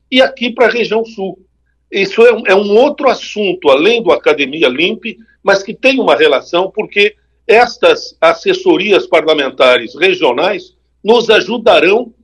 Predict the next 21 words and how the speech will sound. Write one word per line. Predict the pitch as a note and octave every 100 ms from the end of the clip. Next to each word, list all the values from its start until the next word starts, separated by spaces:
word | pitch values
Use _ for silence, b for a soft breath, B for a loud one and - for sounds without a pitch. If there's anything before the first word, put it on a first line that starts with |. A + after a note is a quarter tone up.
| _ _ -
é, | F#3 -
aproximando-se | G3+ - B3+ A#3+ A3+ F#3 B3 A#3 D#3+ -
um | D#3
pouco | D3+ F#3 F3+
mais | C#3+ E3 G#3 -
dos | C#3+ A#3 A3+ -
pré-selecionados. | G3+ G#3 G3 - D#3+ D3+ - B2 A2+ G2+ - _ _ _ _ _
Nós | G#3+ A3
não | B3 A#3
temos | G#3+ A3+ A3+
um | G3
número | G3 G3+ F3+
fixo | F3+ F3+ F3+ - F3+
de | F#3
vagas. | D3+ D#3 D3 B2+ - - _ _ _
A | E3
pré-seleção | - A3 - F#3+ F3+ - F3+
será | F3+ E3+ D#3 D#3
por | C#3+ D3+ -
cinco | - A3+ A3+ F#3+
etapas | D3 - D#3+ F#3+ - G3 F3+ -